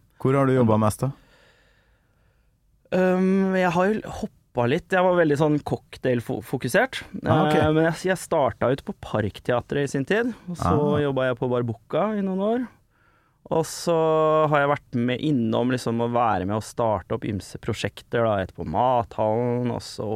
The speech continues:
Speaker 2: holdt jeg på med en cocktailbar som het Morgenstjerne på
Speaker 1: Mm.
Speaker 2: Tranen i noen år. Og så drev jeg siste stedet jeg var med å drive, var, eh, Human Mote på Tøyen Torg.
Speaker 1: Ja.
Speaker 2: Ja.
Speaker 1: Det er,
Speaker 2: Eh,
Speaker 1: men
Speaker 2: som
Speaker 1: da
Speaker 2: er
Speaker 1: har vi helt sikkert,
Speaker 2: Så det
Speaker 1: eh,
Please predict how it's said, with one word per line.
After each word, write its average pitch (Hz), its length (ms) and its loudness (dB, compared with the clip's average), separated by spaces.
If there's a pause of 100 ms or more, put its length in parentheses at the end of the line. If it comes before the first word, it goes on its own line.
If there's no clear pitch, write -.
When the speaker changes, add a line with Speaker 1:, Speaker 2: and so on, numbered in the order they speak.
(120)
Speaker 2:
holdt 110 160 -8
jeg - 100 -6
på 104 120 -4
med 110 80 0
en 110 100 -2
cocktailbar 107 400 -2
som 120 140 -2
het 113 80 0
Morgenstjerne 101 840 0
på 139 180 -2
Speaker 1:
Mm. 120 280 4 (560)
Speaker 2:
Tranen 113 600 0 (140)
i 156 100 0
noen 143 180 0
år. 208 160 -4 (680)
Og 151 280 0
så - 320 -4
drev 117 240 4
jeg 123 140 6 (180)
siste - 1040 -10
stedet 101 440 0
jeg 107 140 2
var 104 160 2
med 92 160 0
å 98 60 0
drive, 98 320 -2
var, 98 220 -2
eh, 98 640 -6
Human 113 340 0
Mote 113 320 -2
på - 140 -6
Tøyen - 240 -2
Torg. 107 380 -4 (380)
Speaker 1:
Ja. 90 140 4 (360)
Speaker 2:
Ja. - 60 0 (960)
Speaker 1:
Det 120 100 2
er, 139 100 2
Speaker 2:
Eh, 147 240 0
Speaker 1:
men 147 120 2
Speaker 2:
som 147 80 0
Speaker 1:
da 151 120 6
Speaker 2:
er 160 60 4
Speaker 1:
har 151 200 4
vi 143 360 2
helt 131 220 0
sikkert, 113 260 -4
Speaker 2:
Så 104 100 -4
det 90 140 -4
Speaker 1:
eh, 98 1080 -2